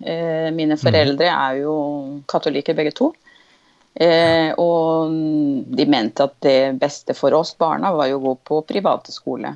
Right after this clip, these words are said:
Speaker 1: katolske skole. Så jeg gikk jo på
Speaker 2: Mm.
Speaker 1: nonneskole i tretten år,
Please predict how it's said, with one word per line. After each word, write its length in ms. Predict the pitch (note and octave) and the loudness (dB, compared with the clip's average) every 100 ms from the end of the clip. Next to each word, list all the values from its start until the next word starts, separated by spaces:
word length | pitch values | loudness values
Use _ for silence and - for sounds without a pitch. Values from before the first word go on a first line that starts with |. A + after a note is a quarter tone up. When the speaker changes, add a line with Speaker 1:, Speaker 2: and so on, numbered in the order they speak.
| - | -6
Speaker 1:
katolske 560 | D3+ - D3 A#2 - - | -8 -4 -4 -4 -10 -12
skole. 340 | - - - C#3+ | -8 -6 -8 -8
Så 160 | - D#3 | 0 2
jeg 220 | D#3 D3+ | 4 4
gikk 260 | D3 D3+ | 0 -2
jo 120 | F#3 F#3+ | -2 -2
på 320 | - G3 G#3 | 2 4 4
Speaker 2:
Mm. 100 | G3+ | 4
Speaker 1:
nonneskole 800 | F#3+ C#3 A#2+ - - C#3+ D#3 F3 - | 4 4 0 -4 -4 0 2 2 0
i 420 | E3 E3+ F3 F3+ _ _ _ _ _ _ _ _ - | -2 0 0 -2 _ _ _ _ _ _ _ _ -2
tretten 400 | F#3+ - - C#3 | -2 -2 -4 0
år, 220 | E3+ | 0